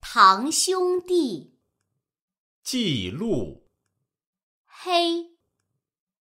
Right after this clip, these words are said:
Speaker 2: 婶婶。
Speaker 1: 读万卷书，行万里路。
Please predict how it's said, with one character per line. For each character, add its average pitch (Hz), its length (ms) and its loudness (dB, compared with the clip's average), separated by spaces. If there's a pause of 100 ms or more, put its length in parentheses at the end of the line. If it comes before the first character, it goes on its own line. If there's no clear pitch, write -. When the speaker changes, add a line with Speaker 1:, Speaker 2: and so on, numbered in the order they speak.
(200)
Speaker 2:
婶 90 540 -6
婶。 190 460 -4 (1120)
Speaker 1:
读 254 480 -4
万 302 400 -2
卷 233 400 -6
书， 311 680 -6 (380)
行 247 880 -4
万 349 560 -4
里 165 320 -10
路。 262 580 -6